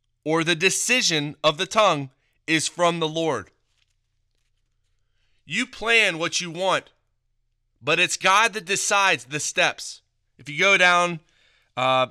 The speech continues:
if you just jump down a couple of verses here, uh, da, da, da, da. Well, you know what? I'll just keep going. I'll keep going.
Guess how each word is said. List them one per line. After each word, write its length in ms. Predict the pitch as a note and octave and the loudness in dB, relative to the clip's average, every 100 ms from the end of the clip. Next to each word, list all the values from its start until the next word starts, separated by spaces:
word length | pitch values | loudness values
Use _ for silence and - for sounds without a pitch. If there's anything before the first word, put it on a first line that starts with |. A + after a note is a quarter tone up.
| _ | _
if 180 | B2+ - | -16 -14
you 60 | C3+ | -10
just 180 | F3 | -8
jump 220 | C#3 D#3 C#3 | -2 -2 2
down 200 | D3 C3+ | 2 2
a 40 | |
couple 300 | - D3 C3+ | -4 -10 -8
of 80 | B2+ | -6
verses 380 | C3+ C3+ B2 - | -6 -6 -8 -6
here, 400 | B2+ A#2+ A#2 - _ _ _ _ _ _ _ _ - - - - - - | -4 -4 -6 -10 _ _ _ _ _ _ _ _ -18 -16 -12 -14 -14 -8
uh, 840 | B2+ B2 G#2+ D#2+ C#2+ C2+ B1 A#1 - | -6 -4 -6 -8 -12 -14 -16 -18 -20
da, 100 | - | -20
da, 100 | A#2+ | -20
da, 120 | B2+ | -20
da. 160 | A#2 A#2+ - | -20 -18 -4
Well, 140 | D#3+ | -2
you 100 | G3 | 4
know 140 | A#3 | 4
what? 160 | C#3+ C#3 | 4 4
I'll 140 | D3 | 2
just 100 | F3 | -2
keep 180 | - C#3 | -4 -4
going. 300 | B2 G2+ D#2 - - | 0 -2 -4 -12 -6
I'll 80 | B2+ | -2
keep 200 | C3 F#2 | -2 -4
going. 280 | E2+ D2+ | -6 -8